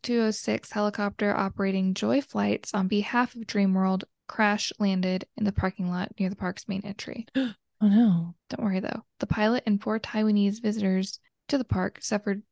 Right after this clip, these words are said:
Speaker 1: minor injuries in the crash, but otherwise there were no fatalities or anything.
Speaker 2: Oh, good.
Speaker 1: The pilot was initially praised for avoiding crowded areas of the park, but it was later revealed that the crash was the result of mismanagement, which led to the helicopter running out of fuel.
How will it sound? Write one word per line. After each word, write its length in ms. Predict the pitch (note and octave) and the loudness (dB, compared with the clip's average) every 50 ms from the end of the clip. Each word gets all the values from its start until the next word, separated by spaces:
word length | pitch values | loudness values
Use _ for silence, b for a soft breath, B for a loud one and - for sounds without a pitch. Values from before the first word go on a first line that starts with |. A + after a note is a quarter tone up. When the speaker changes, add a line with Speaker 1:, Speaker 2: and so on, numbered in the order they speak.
| _ | _
Speaker 1:
minor 380 | - A3 G#3 A#3 C4 C#4+ C#4+ C4+ | -4 -2 0 0 0 0 -2 -2
injuries 600 | - - A#3 A3+ A#3 G#3+ G#3 G#3 G3+ G3+ G3+ - | 0 2 2 4 4 4 4 4 2 2 0 0
in 200 | - - G3+ F#3+ | 0 0 0 0
the 80 | F#3 F#3 | 0 0
crash, 520 | - G#3 G3+ G3 G3 G3+ G3+ - - - _ _ _ _ _ - | -2 0 0 0 0 0 -2 -4 -8 -10 _ _ _ _ _ -4
but 120 | A3+ G#3+ | -4 -2
otherwise 720 | G#3+ A3 G#3 G3 F#3 F#3 F#3 F#3 F#3 F#3 F#3 - - - _ _ _ - | -2 0 0 0 0 0 0 0 0 -2 -2 -6 -10 -16 _ _ _ -4
there 140 | G#3+ G3+ | -2 0
were 160 | F#3+ F#3+ F#3+ F#3 | 2 2 2 2
no 400 | F#3 F#3 F#3 F#3 F#3+ F#3+ G3+ - _ _ _ _ | 2 2 2 2 2 0 -2 -4 _ _ _ _
fatalities 640 | - - G#3+ G#3 - A3 - - - - A3 G#3+ A3 | -10 -8 -8 -8 -8 -8 -8 -8 -6 -4 -4 -4 -2
or 80 | G#3 | -2
anything. 180 | G3 F#3+ G#3 D#4+ | 0 4 6 6
Speaker 2:
Oh, 60 | F#4 | 6
good. 340 | - G4 F4 A3+ - - F#3 - _ _ _ _ - | 8 8 6 6 4 2 -4 -10 _ _ _ _ -4
Speaker 1:
The 60 | A#3+ | -2
pilot 300 | - A#3 A#3 A#3 A3+ A3+ | 2 2 4 4 4 2
was 160 | A3 A3 G#3+ | 0 0 0
initially 400 | G#3 A3+ D4 - - B3 G#3 F#3+ | 0 0 0 -2 0 0 0 0
praised 400 | F#3+ - - F#3 F3+ F3+ F3+ - | 0 -2 -4 -4 -4 -4 -4 -6
for 140 | - - F3+ | -6 -4 -4
avoiding 400 | F3+ G3 F#3 F#3 F#3 F3+ F3+ F3+ | -4 -2 -2 -2 0 0 -2 -2
crowded 280 | - F#3+ F#3 F#3 F3+ | -2 -2 -4 -2 -2
areas 380 | G3 G3+ F#3+ F#3+ F#3 F#3 F#3 - | -2 -2 -2 0 0 -2 -2 -4
of 80 | G3 - | -6 -10
the 80 | - | -10
park, 280 | - - - G3+ G3 G3+ _ | -8 -6 -4 -4 -4 -4 _
but 120 | - G3 | -4 -4
it 80 | G3+ - | -2 -4
was 160 | - G#3+ - | -4 -4 -4
later 180 | B3 C4 C#4+ D4+ | -2 -2 -2 -2
revealed 480 | D4+ D4 C#4+ D#4 E4+ D#4+ A#3 G3 G#3+ | -2 -2 -2 0 0 0 0 0 -2
that 120 | - G3+ G3+ | -6 -6 -8
the 80 | - G3+ | -8 -6
crash 280 | - - G3+ G3+ G3+ - | -4 -2 0 0 -2 -4
was 100 | - - | -8 -10
the 140 | - G#3 G3 | -6 -2 -2
result 340 | G3 G3 G3 G#3 G3+ G3 - - | 0 0 0 0 0 -2 -2 -4
of 180 | G3 F#3+ F#3 - | -4 -4 -4 -4
mismanagement, 720 | A3 A3+ - - G#3+ G3+ G3 G3 G3+ - F#3 F3+ - - | -4 -4 -4 -2 0 0 0 0 -2 -4 -6 -6 -6 -6
which 240 | - G3 F#3 - - | -6 -6 -6 -4 -4
led 220 | G3 F#3+ G3 G3 | -2 -2 -4 -4
to 100 | - - | -6 -8
the 120 | G3+ G3 F#3+ | -6 -6 -4
helicopter 580 | G3 G3 F#3+ F#3 - G3 F#3 F3+ - - G3 | -4 -4 -6 -6 -8 -8 -10 -8 -6 -6 -2
running 260 | F#3 F#3+ F#3+ G3 G3 | 0 0 2 2 2
out 140 | G3 G3 G3+ | 2 0 -2
of 80 | G3+ - | -2 0
fuel. 420 | - A#3+ A#3+ A3 - - - _ | 2 4 6 6 4 2 -2 _